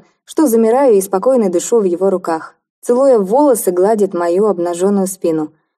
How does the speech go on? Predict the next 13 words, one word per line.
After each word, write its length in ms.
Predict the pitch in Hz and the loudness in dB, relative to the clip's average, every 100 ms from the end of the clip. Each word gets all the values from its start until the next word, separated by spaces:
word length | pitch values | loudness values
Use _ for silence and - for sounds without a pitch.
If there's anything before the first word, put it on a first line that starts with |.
| - | -2
И 100 | 214 | -2
хочется 480 | 214 262 233 220 202 | 2 0 0 -4 -4
плакать 460 | 208 247 214 185 | 0 0 0 -2
от 100 | 170 | -2
момента 440 | 180 175 208 220 196 | -2 -2 -2 -2 0
молчаливой 640 | 196 202 202 214 233 214 | 0 -2 0 2 2 2
поддержки, 640 | 202 190 180 214 226 - 185 | 0 -2 0 0 -2 -4 -6
которой 380 | 185 196 208 | -4 -2 0
не 120 | 196 190 | 0 -2
ожидала 520 | 180 180 208 220 196 | -2 -4 -2 0 0
получить 460 | 214 233 226 220 | 0 -2 -2 -6
от 120 | 180 170 | -6 -6
него. 300 | 160 156 | -8 -10